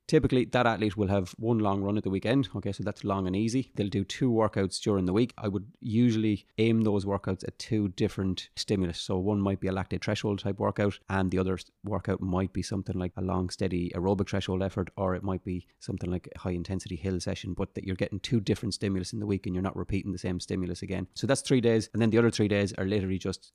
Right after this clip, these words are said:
easy runs, time on your feet. Again, that you're at a, a, a pace and heart rate where you're not accumulating lactate and you're not putting excessive stress on your body. It doesn't mean those runs are not, that you're not gonna be tired after them, but they're not putting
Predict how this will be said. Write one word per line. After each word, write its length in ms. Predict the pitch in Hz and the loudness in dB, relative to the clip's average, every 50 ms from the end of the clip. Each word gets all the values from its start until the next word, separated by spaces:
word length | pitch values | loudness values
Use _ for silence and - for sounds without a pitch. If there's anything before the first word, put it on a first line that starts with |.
| _ _ | _ _
easy 260 | 101 101 101 92 101 | -2 -2 0 0 0
runs, 400 | 92 92 90 92 92 87 - - | 0 0 0 0 -2 -2 -4 -8
time 300 | - - - 101 104 101 | -10 -8 -6 -4 -2 -2
on 80 | 95 95 | 0 -2
your 80 | 92 | -2
feet. 340 | - - 95 90 90 - - - - | -4 -4 -4 -4 -4 -6 -10 -12 -10
Again, 340 | - - 101 98 98 92 90 - _ _ _ _ | -6 -2 0 0 0 -2 -4 -6 _ _ _ _
that 100 | - - | -14 -10
you're 160 | - 87 90 | -6 -4 -4
at 140 | 92 92 90 | -4 -4 -4
a, 60 | 98 - | -6 -8
a, 140 | - 101 95 - - | -8 -10 -10 -10 -10
a 40 | |
pace 360 | - - - 101 101 95 - 98 | -8 -4 -2 -2 -2 -2 -2 -4
and 80 | 92 | -2
heart 180 | 92 92 95 95 | -2 -2 -2 0
rate 240 | 98 92 90 - - _ - - _ _ _ _ - | -2 -2 -2 -4 -8 _ -20 -20 _ _ _ _ -4
where 140 | 110 95 | -2 0
you're 100 | 95 92 | 0 2
not 180 | 90 98 120 127 | 2 4 4 4
accumulating 460 | 123 - 127 123 110 104 107 - 107 | 4 4 4 4 4 4 2 2 0
lactate 500 | 101 101 98 - 104 101 101 - - - - _ - | 0 0 0 0 -2 -2 -2 -4 -6 -12 -14 _ -8
and 140 | 113 101 95 | -6 -4 -4
you're 100 | 92 92 | -2 -2
not 180 | 101 104 - | -2 -4 -4
putting 220 | - - - 101 95 | -6 -10 -8 -6 -8
excessive 320 | 90 - 104 95 - - | -6 -6 -6 -6 -6 -10
stress 280 | - - - 92 - - | -10 -8 -8 -6 -6 -6
on 60 | 92 | -6
your 100 | 90 85 | -6 -4
body. 260 | 98 92 92 92 - - | -4 -4 -4 -4 -4 0
It 80 | 110 | 2
doesn't 200 | 127 143 123 131 | 4 4 6 6
mean 180 | 131 135 127 117 | 6 6 6 4
those 200 | 117 110 107 95 | 4 2 2 2
runs 240 | 110 110 107 101 104 | 2 2 2 2 0
are 60 | 98 | 0
not, 280 | 98 101 95 - - - _ - | 0 0 -2 -4 -6 -12 _ -10
that 80 | - | -8
you're 100 | - 107 | -4 -4
not 100 | 104 101 | -4 -2
gonna 120 | - 101 90 | -2 -2 -2
be 80 | 92 | -2
tired 280 | - 101 104 120 131 131 | 0 0 2 2 2 2
after 200 | 139 135 - 151 | 2 0 0 -2
them, 140 | 160 165 - - _ _ _ _ _ _ _ - | -2 -2 -4 -6 _ _ _ _ _ _ _ -4
but 140 | - 101 | -4 -2
they're 140 | - 101 98 | 0 0 0
not 280 | 101 104 104 98 - - | 2 0 0 -2 -4 -4
putting 300 | - - - 110 101 | -6 -4 -2 -2 -4